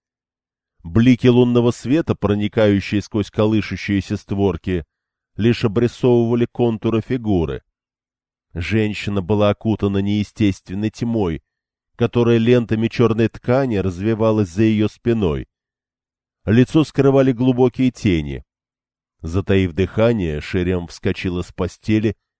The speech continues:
и склонилась в низком поклоне. В палатке едва хватало места, чтобы она могла преклонить колени. Она съежилась, ожидая, когда боль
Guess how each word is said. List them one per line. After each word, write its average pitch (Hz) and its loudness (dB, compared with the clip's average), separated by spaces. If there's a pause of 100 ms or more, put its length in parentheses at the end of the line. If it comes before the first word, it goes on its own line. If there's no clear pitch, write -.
(300)
и 110 -6
склонилась 110 0
в 101 0
низком 104 -4
поклоне. 80 -2 (840)
В - -20
палатке 120 2
едва 117 2
хватало 127 2
места, 139 0
чтобы 104 0
она 104 0
могла 104 0
преклонить 110 -2
колени. 107 -2 (480)
Она 107 -2
съежилась, 95 0
ожидая, 95 0
когда 101 -2
боль 107 -2